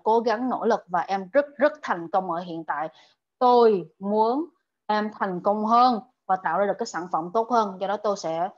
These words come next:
gọi là tôi sẽ cố gắng và nhân viên đào tạo của chúng tôi sẽ soạn thảo ra những cái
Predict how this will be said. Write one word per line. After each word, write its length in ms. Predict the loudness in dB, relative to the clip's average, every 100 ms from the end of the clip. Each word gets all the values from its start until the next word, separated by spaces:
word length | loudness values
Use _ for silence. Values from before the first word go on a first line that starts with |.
| _ _ -2
gọi 220 | 0 2
là 160 | 2 2
tôi 280 | 4 2
sẽ 140 | 2 -2 -4 2
cố 200 | 4 4
gắng 320 | 2 0 0
và 200 | 0 0 -2
nhân 200 | -2 0
viên 200 | 0 0
đào 140 | -4 -4
tạo 160 | -6
của 120 | -4
chúng 180 | -4 -2
tôi 180 | 2 0 0 _
sẽ 160 | -4 -2
soạn 280 | 0 -2 -4 -4
thảo 340 | -2 0 0
ra 180 | 0 -2
những 400 | -4 -8 -8 -2
cái 280 | 0 0